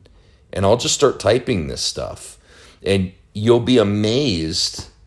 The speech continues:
how ideas will flow to you when you just start writing easy things like that. You start out really easy and you get warmed up. It's just like if you go to the gym, right?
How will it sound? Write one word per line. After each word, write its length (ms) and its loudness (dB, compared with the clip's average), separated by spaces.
how 760 2
ideas 680 2
will 140 0
flow 400 2
to 60 -6
you 200 -4
when 160 -8
you 100 -2
just 240 -4
start 280 2
writing 720 0
easy 560 -2
things 400 -2
like 220 -2
that. 280 0
You 80 -6
start 260 0
out 220 0
really 880 2
easy 720 -4
and 320 2
you 60 0
get 260 4
warmed 380 2
up. 200 4
It's 140 0
just 180 2
like 220 2
if 140 -4
you 80 -4
go 240 6
to 80 2
the 120 0
gym, 540 -4
right? 440 0